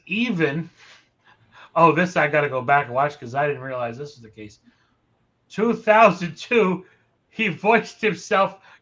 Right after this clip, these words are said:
Gottfried in the Arena, on the most awesome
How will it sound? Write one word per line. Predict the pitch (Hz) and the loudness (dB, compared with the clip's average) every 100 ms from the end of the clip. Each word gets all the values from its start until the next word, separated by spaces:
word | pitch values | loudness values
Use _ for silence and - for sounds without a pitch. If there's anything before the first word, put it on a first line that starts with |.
| _ | _
Gottfried | 135 262 320 - - 277 285 | 2 6 6 2 -8 -8 -4
in | 262 254 | -4 -4
the | 240 233 | -4 -4
Arena, | 220 226 214 208 190 - _ _ - - | -4 -6 -4 -4 -4 -8 _ _ -16 0
on | 180 214 | 2 4
the | 208 202 | 0 -2
most | 208 196 - - _ _ | -2 -2 -8 -20 _ _
awesome | - 254 294 - - 208 196 | 2 6 6 4 -6 -6 -8